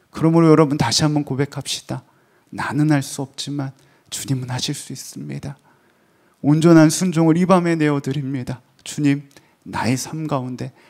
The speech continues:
말씀하여 주십시오." 온전한 순종을 내어드릴 때 놀라운 주의 역사의 주인공으로 우리를 세워가실 줄로 믿습니다.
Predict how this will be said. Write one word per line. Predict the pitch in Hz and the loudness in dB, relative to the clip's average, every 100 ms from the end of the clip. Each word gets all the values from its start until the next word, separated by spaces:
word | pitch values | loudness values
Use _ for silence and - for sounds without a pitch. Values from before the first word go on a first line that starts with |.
| _ | _
말씀하여 | - 101 101 - - 120 117 | -12 -8 -6 -8 -6 -6 -6
주십시오." | 117 - - - - 127 127 _ _ _ _ _ _ _ _ _ _ _ _ | -6 -6 -6 -8 -8 -12 -18 _ _ _ _ _ _ _ _ _ _ _ _
온전한 | 117 117 131 120 | -4 0 2 0
순종을 | 120 - 165 147 147 | -2 -6 -4 -2 0
내어드릴 | 123 117 117 120 110 | 0 0 -2 -6 -8
때 | - 117 113 - _ _ | -8 -8 -8 -14 _ _
놀라운 | 117 110 113 113 | -2 2 2 0
주의 | 117 - 117 113 104 - | -4 0 0 0 -4 -4
역사의 | 107 - - 131 117 113 - | -4 -4 -6 -4 -4 -8 -12
주인공으로 | - - 147 139 120 113 113 110 113 _ _ | -12 -4 -2 -2 -6 -6 -6 -8 -12 _ _
우리를 | 107 110 107 | -6 -2 -2
세워가실 | 101 151 143 123 117 - | -2 -2 -2 -2 -4 -8
줄로 | - 110 110 | -12 -8 -4
믿습니다. | 104 - - 117 107 107 107 | -4 -4 -4 -4 -2 0 -2